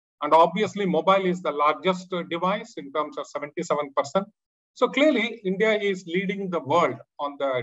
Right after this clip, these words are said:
digital revolution. And we have another half of the population to join this crowd. Then you can imagine how powerful in terms of the network. And then if you really look at which age group is probably, uh, kind of, you know,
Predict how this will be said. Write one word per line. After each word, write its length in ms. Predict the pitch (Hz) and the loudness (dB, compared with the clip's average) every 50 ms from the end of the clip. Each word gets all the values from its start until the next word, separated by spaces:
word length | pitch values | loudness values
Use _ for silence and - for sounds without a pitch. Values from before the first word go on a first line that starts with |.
| - | -4
digital 460 | - 151 151 - 175 - 165 160 160 156 - _ _ _ _ _ _ _ _ _ _ - | -8 -8 -8 -8 -4 -2 -2 -2 -2 -6 -10 _ _ _ _ _ _ _ _ _ _ -4
revolution. 580 | 143 143 147 151 147 165 175 139 - 131 127 123 135 | -2 0 0 0 0 0 -2 -2 -4 -8 -8 -6 -4
And 140 | 143 147 147 | -4 -4 -4
we 120 | 143 143 | -6 0
have 220 | 143 165 170 170 156 - - _ | 2 2 2 2 0 -4 -10 _
another 300 | 147 160 170 165 180 175 | -10 -8 -4 -2 -2 -2
half 260 | 180 - 156 165 160 185 | 2 4 4 4 4 2
of 80 | - - | -2 -6
the 80 | 165 151 | -8 -6
population 600 | 131 160 151 147 - 160 156 147 151 - 151 143 | -2 -2 -2 -2 -2 -4 -4 -4 -4 -8 -12 -10
to 100 | 147 147 | -10 -6
join 280 | 135 135 139 143 139 131 | -2 0 0 0 0 -2
this 160 | 127 123 127 - - | -6 -8 -10 -6 -4
crowd. 180 | 131 120 113 - - | -2 -2 -2 -4 -6
Then 140 | 139 139 | -8 -8
you 100 | 139 135 | -8 -8
can 140 | 135 131 127 | -8 -6 -6
imagine 380 | 127 131 139 139 139 143 127 123 | -4 -2 -2 -2 -2 -4 -6 -4
how 300 | 127 135 135 139 135 135 - _ _ _ _ _ - | -2 0 0 0 -2 -6 -12 _ _ _ _ _ 0
powerful 400 | 139 139 139 135 139 - 123 110 - - _ _ _ _ _ _ - | 2 2 2 2 0 -6 -10 -10 -10 -16 _ _ _ _ _ _ -14
in 100 | 127 123 | -8 -4
terms 280 | 135 131 127 127 123 | -2 0 0 0 -2
of 140 | 127 120 120 | -4 -6 -6
the 280 | 127 127 127 123 117 - 127 | -6 -6 -4 -6 -6 -6 -6
network. 440 | 123 135 131 131 127 113 101 95 - _ _ _ _ _ _ _ _ _ _ _ _ _ _ _ _ _ _ _ _ _ _ _ _ _ _ _ - | -6 -6 -4 -4 -4 -4 -4 -4 -8 _ _ _ _ _ _ _ _ _ _ _ _ _ _ _ _ _ _ _ _ _ _ _ _ _ _ _ -6
And 140 | 139 139 135 | -6 0 2
then 340 | 208 254 247 220 220 220 - | 2 2 2 0 -4 -6 -6
if 140 | 196 180 180 | -6 -2 -2
you 100 | 180 170 | 0 0
really 300 | 190 220 233 233 226 190 | 0 0 0 -2 -2 -2
look 160 | 190 185 - 208 | -4 -2 -2 0
at 160 | 202 196 190 - - _ _ _ _ _ _ _ _ | 0 0 -2 -4 -10 _ _ _ _ _ _ _ _
which 240 | 180 233 - - - - | -8 -6 -6 -8 -6 0
age 340 | 170 185 190 180 175 156 139 | 2 2 2 2 0 -4 -4
group 340 | 180 180 185 139 - - - _ _ _ - | 0 0 0 0 0 -4 -12 _ _ _ -10
is 240 | 156 156 151 - - _ - | -10 -10 -10 -12 -16 _ -4
probably, 600 | 160 156 156 170 156 151 165 165 165 160 160 - | -4 -2 -2 -4 -6 -6 -4 -2 -2 -2 -4 -4
uh, 280 | 143 139 131 131 127 127 127 135 | -2 -2 0 0 0 -2 -4 -4
kind 220 | 143 139 139 139 135 | -6 -6 -4 -6 -6
of, 120 | 123 123 | -6 -6
you 60 | 123 | -8
know, 180 | 139 190 247 - | -8 -10 -10 -12